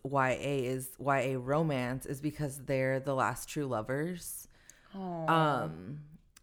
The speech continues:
Speaker 1: and that, like, I, you know, it falls into that same space of what you're saying. Like, there's so much, I think there's just, that is just such a time in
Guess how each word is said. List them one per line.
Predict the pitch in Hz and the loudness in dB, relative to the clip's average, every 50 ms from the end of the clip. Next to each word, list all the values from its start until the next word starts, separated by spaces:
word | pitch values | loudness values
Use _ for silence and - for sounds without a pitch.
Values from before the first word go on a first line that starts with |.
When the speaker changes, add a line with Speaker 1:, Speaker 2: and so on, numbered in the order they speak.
| - - | -4 0
Speaker 1:
and | 175 190 185 185 180 175 170 165 160 160 156 156 151 151 151 147 - - - _ _ _ _ _ - - | 2 4 6 6 6 6 4 4 2 2 2 0 0 -2 -4 -4 -8 -10 -14 _ _ _ _ _ -16 -8
that, | 160 143 185 175 170 175 180 180 - 165 165 | 0 6 8 8 10 10 8 8 6 4 4
like, | 180 180 170 165 160 160 - - | 4 6 6 6 2 0 -4 0
I, | - 185 190 - - - | 2 2 2 2 0 -4
you | 233 208 220 240 | -2 0 2 4
know, | 220 196 | 4 4
it | 185 180 - | 4 4 2
falls | - 196 185 185 190 170 | 4 6 6 6 6 2
into | - 185 185 185 165 - - 180 170 165 160 160 156 156 151 | 0 -2 -2 -2 -4 -4 -2 0 2 2 2 2 2 0 -2
that | - - 160 156 147 - | -2 0 0 0 0 0
same | 170 160 156 | -2 -2 -2
space | 151 - - 156 147 156 | -4 -2 -2 -4 -2 -2
of | 151 | -6
what | 139 - | -8 -6
you're | - 127 | -8 -8
saying. | 127 - - 147 143 143 135 117 | -8 -6 -4 -4 -2 -2 -4 -6
Like, | 87 120 - | -8 -8 -4
there's | - 151 143 - | -4 -4 -4 -4
so | - - - - - 175 160 160 165 175 175 | -6 -8 -8 -2 2 4 4 6 6 4 2
much, | 175 170 165 156 151 135 - - - - - - - - - - _ _ _ _ - - - - _ _ _ _ _ _ _ _ _ _ - _ _ _ - - - - _ - - - _ _ _ _ - - _ _ - | 2 2 2 2 0 0 -2 -8 -12 -12 -12 -12 -14 -16 -20 -20 _ _ _ _ -20 -20 -20 -20 _ _ _ _ _ _ _ _ _ _ -20 _ _ _ -20 -20 -20 -20 _ -20 -20 -20 _ _ _ _ -20 -20 _ _ -2
I | 175 | -2
think | - 190 196 - | 0 0 2 4
there's | 202 196 190 175 | 6 6 6 4
just, | 165 175 160 165 - - - - - 151 147 | 4 0 -2 -2 -6 -14 -18 -14 -10 -4 0
that | 175 147 143 - - | 2 2 2 2 0
is | 165 160 - | -2 -2 -2
just | 165 160 - - - | -4 -6 -4 -2 0
such | 160 160 160 - | 0 0 0 -2
a | - 170 | -6 -6
time | 165 - - - - - - 156 151 143 139 139 143 143 143 147 147 135 - - - - - | -4 -4 -8 -8 -8 -8 -4 -2 0 2 2 2 0 0 0 -2 -2 -4 -6 -10 -16 -6 -2
in | 156 156 151 151 | 0 0 0 0